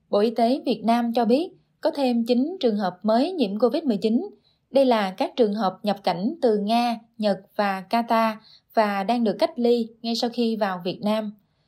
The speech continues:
Trong khi đó, bão Vamco mà Việt Nam gọi là bão số mười ba,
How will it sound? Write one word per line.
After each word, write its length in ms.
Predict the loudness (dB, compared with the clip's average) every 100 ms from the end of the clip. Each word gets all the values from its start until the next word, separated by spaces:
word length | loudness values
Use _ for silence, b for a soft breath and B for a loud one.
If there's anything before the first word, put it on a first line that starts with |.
| _ _ _ _ _ _ _ -2
Trong 140 | 0
khi 100 | 2
đó, 440 | 0 0 -2 -6 -10 _
bão 240 | 0 0 0
Vamco 680 | 0 0 -2 -2 0 -2 -6 _
mà 220 | -4 -4 -2
Việt 160 | -2 0
Nam 260 | 0 0
gọi 180 | 0 0
là 140 | 0
bão 280 | -2 -2 -2
số 220 | -2 -2
mười 180 | 0 0
ba, 340 | 2 2 0